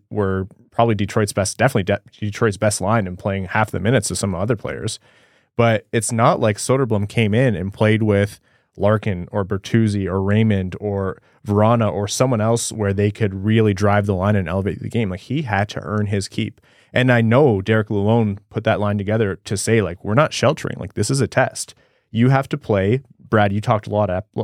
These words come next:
last episode about these lines. These lines are themed. These lines have a purpose. You just talked about how they dominate physically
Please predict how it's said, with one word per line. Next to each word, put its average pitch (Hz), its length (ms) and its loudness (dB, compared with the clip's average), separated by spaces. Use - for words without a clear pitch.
last 110 320 2
episode 113 340 2
about 95 240 -2
these 120 160 0
lines. 131 280 2
These 107 180 -2
lines 131 200 4
are 113 60 4
themed. 117 540 -6
These 104 240 -2
lines 113 200 4
have 117 120 4
a 85 60 -6
purpose. - 420 -2
You 113 40 -2
just 110 180 0
talked 104 240 0
about 110 160 0
how 104 180 0
they 104 80 2
dominate 98 400 0
physically 98 520 0